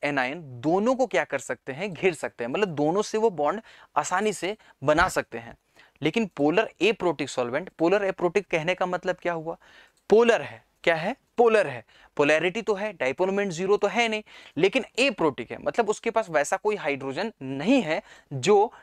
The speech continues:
डायरेक्टली ऑक्सीजन या नाइट्रोजन या more electronegative element से जुड़ा हो। ये क्लियर है बेटा? ठीक, तो यहाँ पर हमने क्या देखा, फर्स्ट स्टेप में लीविंग ग्रुप जाएगा, carbocation बन जाएगा, और जब भी किसी रिएक्शन में,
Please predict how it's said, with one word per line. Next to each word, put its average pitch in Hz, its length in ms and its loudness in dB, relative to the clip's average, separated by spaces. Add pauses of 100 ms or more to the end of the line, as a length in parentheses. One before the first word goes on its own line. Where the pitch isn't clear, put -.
डायरेक्टली 156 600 0
ऑक्सीजन 175 560 -2
या 160 140 -4
नाइट्रोजन 139 540 -6 (280)
या 185 100 4
more 180 260 2
electronegative 151 720 -2
element 131 320 -2
से 277 240 0 (120)
जुड़ा 131 280 -2
हो। - 200 -10 (440)
ये 147 60 2
क्लियर 156 280 0
है 160 80 -2
बेटा? 151 200 -6 (400)
ठीक, - 180 4 (260)
तो 208 60 6
यहाँ 185 280 2
पर 208 120 -2
हमने 208 220 -2
क्या 165 140 -2
देखा, 151 220 0
फर्स्ट - 420 -2
स्टेप - 280 -6
में 165 100 -6
लीविंग 147 300 -4
ग्रुप 147 200 -4
जाएगा, 123 420 0 (320)
carbocation 139 420 0
बन 131 180 0
जाएगा, 127 420 0 (240)
और 208 160 2
जब 170 320 0
भी 247 140 2
किसी 254 300 0
रिएक्शन 190 420 0
में, 139 200 -10